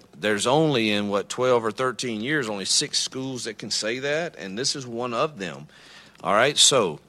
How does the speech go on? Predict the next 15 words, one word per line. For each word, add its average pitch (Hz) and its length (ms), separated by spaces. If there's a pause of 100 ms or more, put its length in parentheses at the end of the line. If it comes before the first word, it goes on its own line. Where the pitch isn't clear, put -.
(360)
yes, 185 420
you 151 160
can 170 220
go 143 300
to 143 440
the 139 180
elite 123 360
right 117 280
now, 113 260
and 110 140
you 123 100
can 123 160
help 120 300
them 123 160
sustain, 117 840